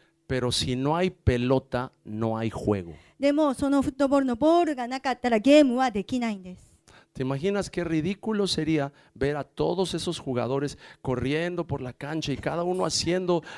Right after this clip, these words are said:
Speaker 1: las jugadas que tienen que hacer, pero no hay pelota en la cancha?
Speaker 2: でも、あの、ちょっと想像してみてください。その選手たちが、あの、フィールドでこう動いて一生懸命してるんですけど、ボールがないんですよ。
Speaker 1: Así es la iglesia en la que hay música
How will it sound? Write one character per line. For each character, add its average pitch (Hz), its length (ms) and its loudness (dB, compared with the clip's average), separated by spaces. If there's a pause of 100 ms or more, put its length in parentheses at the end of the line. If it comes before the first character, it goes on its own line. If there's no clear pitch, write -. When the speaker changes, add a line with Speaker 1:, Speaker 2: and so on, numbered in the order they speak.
Speaker 1:
las 139 180 2
jugadas 156 540 2
que 147 120 0
tienen 175 240 0
que - 80 -4
hacer, 156 220 2 (180)
pero 143 220 0
no 147 120 2
hay 170 100 2
pelota 151 480 2
en 143 80 -4
la 131 100 -6
cancha? - 300 -14 (560)
Speaker 2:
で 294 160 0
も、 285 140 4 (400)
あ 240 140 -2
の、 240 160 -4
ち 285 100 -4
ょ 285 40 0
っ - 20 0
と 262 100 -2
想 277 260 8
像 277 140 4
し 285 80 -12
て 285 80 -2
み 285 140 2
て 262 80 -4
く 233 80 -6
だ 214 100 -4
さ 220 100 -6
い。 208 80 -2
そ 262 140 -2
の 254 100 2
選 311 240 6
手 269 140 0
た 220 140 -6
ち 220 140 -12
が、 240 260 0 (260)
あ 226 100 -8
の、 214 200 -4
フ - 80 -12
ィ 269 160 6
ー 262 40 4
ル 262 100 2
ド 247 120 4
で 254 360 4
こ 196 340 -6
う 233 100 -12
動 269 140 2
い 254 80 -2
て 240 180 -4
一 226 100 -6
生 277 100 -4
懸 269 180 0
命 254 120 -2
し - 60 -8
て 262 100 -4
る 247 120 -4
ん 254 40 -4
で 233 80 -2
す - 60 -10
け 247 80 -4
ど、 247 100 2
ボ 247 120 6
ー 285 80 10
ル 285 80 2
が 269 120 4
な 262 140 4
い 285 80 4
ん 240 60 -2
で 190 100 -2
す 170 140 -10
よ。 160 160 -12 (360)
Speaker 1:
Así 220 500 2
es 220 260 2
la 196 200 0
iglesia 160 800 2
en 127 200 -4
la 117 120 0
que 113 240 -6
hay 107 220 -4
música 196 1040 0